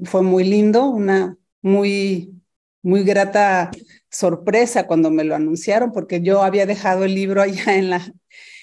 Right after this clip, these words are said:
en la uam y no pensé que tan rápido iba a obtener la respuesta de su edición. Así que después de un largo periodo está en,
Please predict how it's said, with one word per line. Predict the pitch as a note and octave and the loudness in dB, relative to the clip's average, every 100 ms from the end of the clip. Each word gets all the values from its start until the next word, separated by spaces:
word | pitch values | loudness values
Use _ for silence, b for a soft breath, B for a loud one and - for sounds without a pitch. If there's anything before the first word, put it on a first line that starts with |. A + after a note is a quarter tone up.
| B - | B -2
en | F#3 | 2
la | F#3 | 2
uam | G3 A3+ A#3+ A#3+ | 2 2 0 -4
y | G#3 | -4
no | G#3 G#3 | -4 -2
pensé | A3+ A3 G#3 | -4 -4 -4
que | G#3 | -4
tan | G#3 F#3+ | -2 0
rápido | F#3 F#3+ G3 G3 F#3+ | 0 -2 0 0 0
iba | F#3+ | 0
a | F#3+ | -2
obtener | F#3+ F3+ F3+ F3+ | -2 -2 0 0
la | F3+ E3+ | 0 -2
respuesta | E3 - F3+ - F#3 | -6 -6 -8 -2 0
de | F#3 | 0
su | F3+ F#3+ | -2 -2
edición. | E3 E3+ - A3 C4+ G4 - _ _ _ _ _ | 0 -4 -2 0 2 0 -4 _ _ _ _ _
Así | - G3 | -12 -4
que | G#3+ | 0
después | A3 A3 A3+ A3+ | 0 0 0 2
de | A#3+ | 0
un | B3 | 2
largo | A#3 A#3 B3 | 0 0 0
periodo | B3 A3+ A#3+ B3 A#3+ G#3 | 0 0 2 2 0 -2
está | F#3 - G#3 G#3+ A3 G#3+ _ _ _ _ - | -6 -2 -2 -2 -6 -12 _ _ _ _ -2
en, | E3+ E3+ E3+ F3 F3 | 0 0 -2 -6 -14